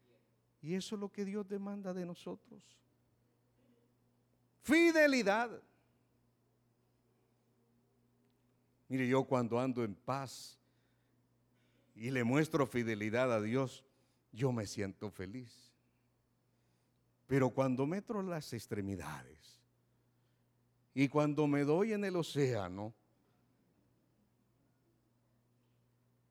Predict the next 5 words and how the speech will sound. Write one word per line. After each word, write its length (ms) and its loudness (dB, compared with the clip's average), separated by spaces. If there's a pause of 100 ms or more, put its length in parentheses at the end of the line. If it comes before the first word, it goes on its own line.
(1120)
verdaderamente 1120 0 (1000)
me 140 -4
siento 440 -2
tan 560 -8
inmundo. 640 -10